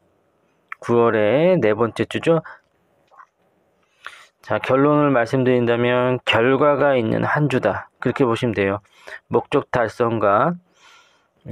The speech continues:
금전적인 기운이 굉장히 좋은 한 주고요. 아까 말씀드린 것처럼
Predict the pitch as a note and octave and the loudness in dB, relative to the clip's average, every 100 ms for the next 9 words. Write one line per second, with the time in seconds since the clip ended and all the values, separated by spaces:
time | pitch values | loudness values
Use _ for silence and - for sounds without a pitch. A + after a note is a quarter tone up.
0 | - C3+ C#3+ D3+ C#3+ C3+ C3+ A#2 A2 G#2+ | -4 0 2 4 2 2 0 0 0 0
1 | G#2+ G2+ G2+ G#2+ G#2+ G#2 G#2 A#2 G#2+ G2 | -2 -2 0 -2 0 0 0 0 -2 -4
2 | F#2+ B2+ D3 - _ - - - - - | -2 0 -2 -4 _ -20 -20 -20 -14 -6
3 | C3+ D#3+ C#3+ E3+ D3+ D#3 D#3 D3 D#3 D#3+ | -2 0 2 2 2 2 2 0 0 0
4 | F#3 F#3 | 2 -2